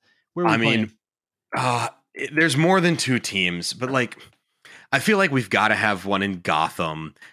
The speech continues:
Speaker 2: We've gotta have one in, like, I don't know, Tatooine. We've gotta have one in, like, fucking, uh,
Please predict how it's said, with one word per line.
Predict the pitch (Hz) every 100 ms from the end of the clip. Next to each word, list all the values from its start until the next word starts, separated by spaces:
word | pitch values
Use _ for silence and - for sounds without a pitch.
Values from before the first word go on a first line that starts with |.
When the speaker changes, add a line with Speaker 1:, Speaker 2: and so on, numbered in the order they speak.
| _
Speaker 2:
We've | - 101 -
gotta | 90 95
have | 92 98 87
one | 87 87 87
in, | 85 95 87 85 82
like, | 80 78 78 - - - _ - - _ _ _ _ _ _ _ _ _ _ _ -
I | 95
don't | 90
know, | 78
Tatooine. | 78 104 98 - 87 82 82 78 80 - - -
We've | 107
gotta | 92 92 98
have | 92 95 87
one | 87 87 87 87
in, | - 90 87 87 90
like, | 87 85 80 78 -
fucking, | - 90 85 90 87 85 85 - _ _ _ _ _ _ _ -
uh, | 80 76 76 76